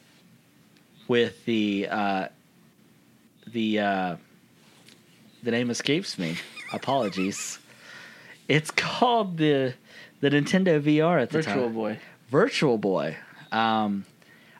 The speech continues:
Speaker 1: I had my chance to play Mario Tennis on
Speaker 2: That's
Speaker 1: a
Speaker 2: where I had my
Speaker 1: Virtual Boy.
Speaker 2: first Virtual Boy experience, too.
Speaker 1: At Hills?
Speaker 2: Yeah.
Speaker 1: Wow. What game did you play?
Speaker 2: I honestly don't remember. I was really young.
Speaker 1: I played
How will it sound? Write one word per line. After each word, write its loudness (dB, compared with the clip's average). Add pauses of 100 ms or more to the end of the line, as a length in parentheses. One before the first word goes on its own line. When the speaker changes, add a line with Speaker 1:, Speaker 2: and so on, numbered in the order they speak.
Speaker 1:
I 4
had 0
my 0
chance -2
to -6
play -2
Mario 0
Tennis -4
on -4
Speaker 2:
That's -4
Speaker 1:
a 0
Speaker 2:
where 2
I 0
had -2
my -4
Speaker 1:
Virtual -4
Boy. -2
Speaker 2:
first -20 (220)
Virtual -10
Boy -8
experience, -10
too. -4
Speaker 1:
At 4
Hills? 2
Speaker 2:
Yeah. 0 (640)
Speaker 1:
Wow. 2 (400)
What 0
game 4
did 0
you -2
play? -2
Speaker 2:
I -4
honestly -2
don't -2
remember. -4
I 0
was -6
really -6
young. -8 (400)
Speaker 1:
I 6
played 2